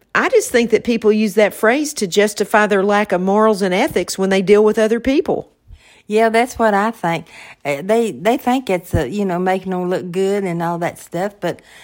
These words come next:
Speaker 2: you know, you confront 'em and tell 'em what they've done, and they don't like that.
Speaker 1: Bottom line, it's just wrong to take advantage of others,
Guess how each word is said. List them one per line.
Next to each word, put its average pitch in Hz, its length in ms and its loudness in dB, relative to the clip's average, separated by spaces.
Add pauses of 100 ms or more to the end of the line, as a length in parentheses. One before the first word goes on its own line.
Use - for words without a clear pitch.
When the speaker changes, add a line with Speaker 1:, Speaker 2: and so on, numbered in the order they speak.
(180)
Speaker 2:
you 208 100 0
know, 196 180 2
you 190 200 -2
confront 214 600 -2
'em 208 180 -2 (340)
and 170 160 -4
tell 233 220 -2
'em 208 140 0
what 185 180 -4
they've 165 220 -4
done, 226 400 -2
and 170 340 -6 (300)
they 208 120 0
don't 233 220 0
like 226 300 -2
that. 127 260 -8 (680)
Speaker 1:
Bottom 254 360 2
line, 220 400 -2
it's - 240 0
just 214 180 -2
wrong 196 460 2
to 196 80 0
take 196 260 0
advantage 196 460 0
of 165 100 -4
others, 175 400 0